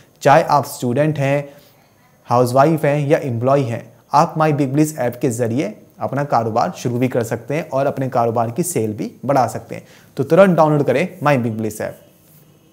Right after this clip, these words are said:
इसी के साथ शुरुआत कर लेते हैं टॉप की ट्रेडिंग कॉल्स की। तो सबसे पहले वो कमोडिटी जिसके अंदर आज आप अच्छा मुनाफा कमा के चल सकते हैं, वो रहेगी गोल्ड, यानी कि सोना। हमारे जो एक्सपर्ट हैं आईआईएफ़एल सिक्योरिटीज के वाइस प्रेसिडेंट अनुज गुप्ता, उन्होंने आज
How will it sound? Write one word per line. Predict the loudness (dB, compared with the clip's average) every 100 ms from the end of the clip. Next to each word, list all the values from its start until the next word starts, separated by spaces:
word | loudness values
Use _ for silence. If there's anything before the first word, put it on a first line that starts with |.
| -14
इसी | -8 -6
के | 2
साथ | 2
शुरुआत | 2 0 0 0 0
कर | 0
लेते | 0 -2
हैं | -4 -6 -14 _ _ _ _ _
टॉप | 0 0 0
की |
ट्रेडिंग | 0 0 0 -4
कॉल्स | -6 -6
की। | -16 -20 _ _ _ _ _ -12
तो | -8
सबसे | -6 -4
पहले | 2 4 4
वो |
कमोडिटी | 4 2 2 0 -2 -4
जिसके | -4 -2 -2
अंदर | 0 0
आज | 4 4 6
आप | 2 0
अच्छा | -8 -4 -2
मुनाफा | 0 0 0
कमा | -2 -2
के | -2 -4
चल | -2 -4
सकते | -4 -4 -4
हैं, | -4 -4
वो | 2 4
रहेगी | 4 0 -4
गोल्ड, | -4 -4 -4 -10 -20 _ _ _ _ -6
यानी | -4 -4
कि | -4 -4
सोना। | -4 -6 -6 -12 -20 _ -6
हमारे | 0 2
जो | 2 -2
एक्सपर्ट | -4 -10 0 2 2
हैं | 0 -4 -4
आईआईएफ़एल | 0 4 4 2 -2
सिक्योरिटीज | 0 -2 0 -2 -2 -2
के | -2
वाइस | 0 0 0
प्रेसिडेंट | -4 -4 -2 -4 -2 0
अनुज | 0 0
गुप्ता, | -2 -2
उन्होंने | -2 -2 -2 -2 0
आज | 0